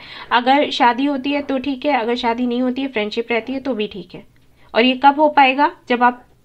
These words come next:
पूरी तरीके से खुद को न्यौछावर नहीं कर दोगे।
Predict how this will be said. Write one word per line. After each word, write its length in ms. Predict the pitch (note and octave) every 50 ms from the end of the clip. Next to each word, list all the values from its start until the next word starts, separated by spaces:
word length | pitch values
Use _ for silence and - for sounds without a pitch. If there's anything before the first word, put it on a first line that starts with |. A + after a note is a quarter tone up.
| _ _ _ _ _ _ _ _ _ _ _ _ _ _ -
पूरी 200 | C#4 C#4 C4+ C#4+
तरीके 340 | C#4 D4 C#4+ C4 B3+ B3+ C#4+
से 100 | C4+ D4
खुद 200 | C#4+ - C4+ B3+
को 100 | - C#4
न्यौछावर 500 | C4 B3 A#3 A#3 - A#3+ G3+ G3 G3+ G#3+
नहीं 260 | A3 A3 G#3 G3+ G3
कर 120 | F#3+ F#3 F3+
दोगे। 500 | F3+ F3+ E3+ - - - - - _